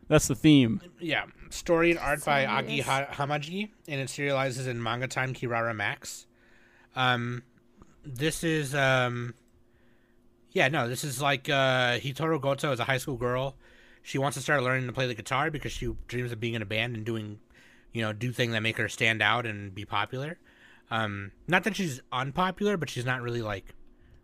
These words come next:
Speaker 2: she's just,
Speaker 1: She
Speaker 2: like,
Speaker 1: doesn't
Speaker 2: invisible.
Speaker 1: exist.
Speaker 2: Yeah, she's, like, invisible.
Speaker 1: It's, she makes a comment. She's like, "In middle school, people called me 'Hey'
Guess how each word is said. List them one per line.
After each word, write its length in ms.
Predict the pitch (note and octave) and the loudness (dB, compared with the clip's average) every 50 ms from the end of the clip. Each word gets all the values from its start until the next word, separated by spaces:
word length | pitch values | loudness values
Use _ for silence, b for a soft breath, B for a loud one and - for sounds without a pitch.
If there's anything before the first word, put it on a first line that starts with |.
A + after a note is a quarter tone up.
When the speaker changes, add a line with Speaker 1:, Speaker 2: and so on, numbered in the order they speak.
| _ - | _ -16
Speaker 2:
she's 180 | - - A2+ | -14 -12 -10
just, 120 | A2+ A2+ - | -8 2 4
Speaker 1:
She 60 | E3 | 8
Speaker 2:
like, 40 | D#3 | 12
Speaker 1:
doesn't 260 | F3 F3+ F3 E3+ E3+ | 12 12 12 12 10
Speaker 2:
invisible. 300 | D3 B2 A2+ G2+ B2 C3+ | 8 6 6 6 8 8
Speaker 1:
exist. 380 | B2+ G#2+ - - - - - - | 8 8 4 0 -6 -10 -10 -4
Speaker 2:
Yeah, 380 | C#3+ D3 D3 C3+ A#2 G#2 G2 G2 | 0 2 4 4 4 4 2 0
she's, 160 | A2+ A2+ G#2+ | -2 -6 -6
like, 80 | A2 | -8
invisible. 320 | A2 G#2+ G#2 G#2+ G#2 A#2 D#3 | -8 -8 -8 -8 2 4 4
Speaker 1:
It's, 140 | D3 - - - | 4 4 2 -2
she 180 | - - F3+ | 4 6 8
makes 200 | E3+ F3 F#3 - | 10 10 8 8
a 60 | G3+ - | 4 2
comment. 460 | - - D3 C#3 C#3+ D#3 E3 D#3+ - | 4 8 8 10 10 10 8 6 6
She's 180 | - E3 C3 | 4 4 6
like, 200 | D3+ D3 C#3 C3 | 8 8 8 8
"In 120 | C#3+ C#3+ D3+ | 6 6 8
middle 180 | E3 G#3 B3 | 10 10 8
school, 380 | A#3+ - - G3 F#3 F3 E3+ E3 | 8 8 8 8 10 10 8 8
people 340 | - - F#3 F3 - F3 E3 | 6 6 4 6 4 0 4
called 260 | - E3+ E3+ E3 D#3 | 8 8 8 8 8
me 200 | D#3 D#3 D3 C#3 | 6 4 4 4
'Hey' 420 | - - G3+ G#3+ G3+ E3 C3 A#2 | 4 6 6 8 8 8 6 4